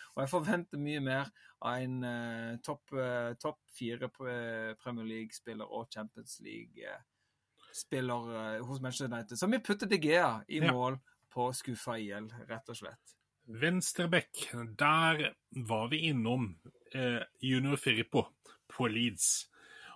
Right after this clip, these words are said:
Speaker 2: Og alle som har sett
Speaker 1: Circus Firpo!
Speaker 2: <laughs> Ja, alle, alle som har sett de siste rundene, har jo sett at han har jo vært skyld i mange av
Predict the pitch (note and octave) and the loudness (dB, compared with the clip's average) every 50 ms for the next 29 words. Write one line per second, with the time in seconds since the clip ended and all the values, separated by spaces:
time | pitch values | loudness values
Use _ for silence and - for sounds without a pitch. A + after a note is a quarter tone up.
0 | - - A#2+ B2 A#2 A2+ A2 A2 A2+ A2 - - D3+ D3+ C3+ A#2+ A#2+ A#2+ - - | -6 -2 2 6 6 8 8 6 4 2 0 0 0 2 4 4 4 4 6 6
1 | C#3+ C3 - - D#3+ D3 - - - G3+ A3 - - B3 A#3 G#3 - G#3+ G#3 G#3 | 6 4 6 6 4 2 2 4 6 6 6 6 6 4 2 6 6 6 8 8
2 | A3 G3+ - - D#3 - - B2+ G#2+ A2 A#2+ - - - D3+ - - E3+ E3 B2+ | 8 6 6 4 4 4 4 4 4 0 -2 -4 -6 -8 -4 4 8 8 10 10
3 | F3 F3+ D#3+ D#3 E3+ E3 D3 C#3 C3 - E3 E3 D#3+ - - - C#3+ D3+ - - | 10 8 8 8 8 6 6 4 4 2 0 2 2 2 2 2 2 0 0 -2
4 | - - _ - - - - _ _ C#3 B2+ - D#3 D3 - - - - C3 B2+ | -12 -20 _ -20 -20 -20 -20 _ _ 4 4 6 6 6 6 4 4 2 0 0
5 | C3 B2+ B2+ B2 B2 C#3+ C3+ B2 A2+ G#2 G#2 G2+ G#2+ B2+ C3+ C3 A2 - _ _ | 0 0 0 0 2 0 0 0 -2 -4 -6 -6 0 0 2 0 0 -4 _ _
6 | _ _ _ G#2+ G#2 A2 B2 A#2 - - - A2+ - - A#2 A2+ - - - A#2 | _ _ _ -2 -2 0 0 0 0 -2 -2 -4 -2 -2 -2 -2 -2 -4 -4 -4
7 | A2+ A#2+ A#2+ A2 G#2 G2+ G#2 G#2+ A2+ A2+ A2+ A2+ A2 - _ _ _ - - - | -2 -2 -2 -2 -2 -2 -2 -2 -2 0 -2 -2 -2 -4 _ _ _ -20 -20 -20
8 | - - _ _ _ _ _ A#3 - - B2+ A#2+ C3 C#3+ - - _ _ A#2+ A2+ | -20 -20 _ _ _ _ _ -20 -12 -8 -6 2 2 2 2 2 _ _ -10 -10
9 | - - _ - - - - - F3 F3 D#3 C#3 A2 G2+ - - _ - C3+ C#3 | -10 -10 _ -8 -6 -4 0 2 4 4 4 4 2 0 -4 -10 _ -4 -2 -2
10 | C3+ A#2 - _ _ A#2 B2 C3 C#3+ D3 C#3+ B2+ G#2+ G2+ G#2 G#2 - - - B2 | -2 -2 -6 _ _ -10 -6 -4 -2 0 0 0 0 0 0 -2 -2 -2 -2 -2
11 | A#2+ | -2